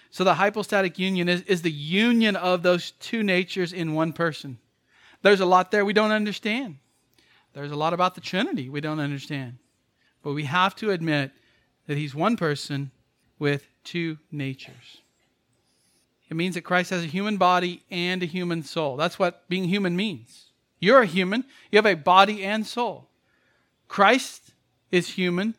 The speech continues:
He has a body and soul. That's his humanity. And he also has his divinity.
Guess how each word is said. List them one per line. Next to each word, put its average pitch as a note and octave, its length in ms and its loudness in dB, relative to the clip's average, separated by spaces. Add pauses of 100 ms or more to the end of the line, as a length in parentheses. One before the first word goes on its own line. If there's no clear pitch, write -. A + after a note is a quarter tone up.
(180)
He G#3 140 -2
has F#3+ 280 2 (240)
a F3+ 80 -4
body F3 600 -2 (240)
and F3+ 280 -4
soul. F3 440 -12 (260)
That's E3 220 0
his G3 140 -4
humanity. E3+ 680 -6 (420)
And F#3 100 2
he G3 80 4
also G3+ 300 4
has F3 260 0
his F#3 220 -4
divinity. E3 680 -8